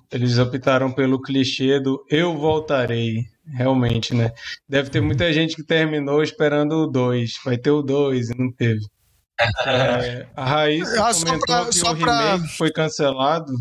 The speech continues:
Speaker 1: É, eu não, não sei se tava planeja-, tavam planejando o remake. A Raíssa
Speaker 3: Tem,
Speaker 1: falou
Speaker 3: tem.
Speaker 1: aqui que foi cancelado. Então já
Speaker 3: Tem um
Speaker 1: trouxe aí
Speaker 3: remake
Speaker 1: essa,
Speaker 3: em
Speaker 1: essa
Speaker 3: produção,
Speaker 1: informação aí que não vai ter mais remake.
Speaker 2: Completamente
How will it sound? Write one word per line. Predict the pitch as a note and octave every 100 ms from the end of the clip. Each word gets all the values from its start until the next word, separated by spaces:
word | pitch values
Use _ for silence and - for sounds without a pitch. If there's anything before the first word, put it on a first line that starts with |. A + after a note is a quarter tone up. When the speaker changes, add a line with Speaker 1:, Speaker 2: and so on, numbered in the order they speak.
| A#2+ _ _ _ _ _ _ _ - - _ C#3+
Speaker 1:
É, | A#2 A#2 A#2 A#2
eu |
não, | B2+ D3+ E3
não | D3 D#3+
sei | F3 - E3 E3
se | D#3+ D3+ C#3
tava | C#3+ C3+ C3
planeja-, | C#3+ C3+ B2+ A#2+ B2
tavam | B2+ B2 A#2+
planejando | B2+ B2+ A#2 A#2+ A#2+
o |
remake. | A#2 A#2 A#2 C3+ D3+
A | C3+
Raíssa | C3 G#3
Speaker 3:
Tem, | G#3+ F3
Speaker 1:
falou | C#3
Speaker 3:
tem. | C#3+ F#3 C#3+
Speaker 1:
aqui | C#3+
que | D#3 D3 C#3
foi | D#3 C#3+
cancelado. | D3 D3 D#3+ C#3 C3 C3+ C#3 D3+ D#3 - - - - -
Então | C3+ C3+ C3+
já | C3+ C#3
Speaker 3:
Tem | -
um | - _
Speaker 1:
trouxe | C3+ D#3+ G#3
aí | G#3+
Speaker 3:
remake | C#3+ G3+ G#3
Speaker 1:
essa, | D3 C#3+ C3+
Speaker 3:
em | -
Speaker 1:
essa | D3 A#2+
Speaker 3:
produção, | C#3+
Speaker 1:
informação | - D3 C#3+ D3 C#3 D#3 C3+ C3 C3
aí | B2 B2
que | B2+
não | B2+ B2+
vai | C3+
ter | C3 C#3
mais | B2+ C3
remake. | B2 C3
Speaker 2:
Completamente | - - A#3 B3 -